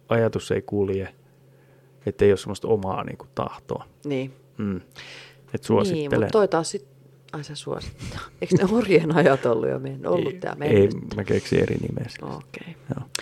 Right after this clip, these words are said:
Speaker 2: No joo, mut joo, et tää on vähän, tää on mielenkiintoista nähdä, et miten tää nyt sit niinku loppupeleissä kehkeytyy tää homma,
Speaker 1: Niin.
Speaker 2: et mikä tää nyt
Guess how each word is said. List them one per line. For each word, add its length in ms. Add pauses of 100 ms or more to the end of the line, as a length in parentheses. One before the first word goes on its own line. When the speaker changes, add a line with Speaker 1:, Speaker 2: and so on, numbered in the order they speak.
(360)
Speaker 2:
No 80
joo, 380
mut 240 (320)
joo, 180
et 140
tää 180
on 100
vähän, 220
tää 120
on 60
mielenkiintoista 600
nähdä, 140
et 120
miten 260
tää 140
nyt 180
sit 160
niinku 220
loppupeleissä 600
kehkeytyy 840
tää 200
homma, 100
Speaker 1:
Niin. 280
Speaker 2:
et 120
mikä 220
tää 220
nyt 140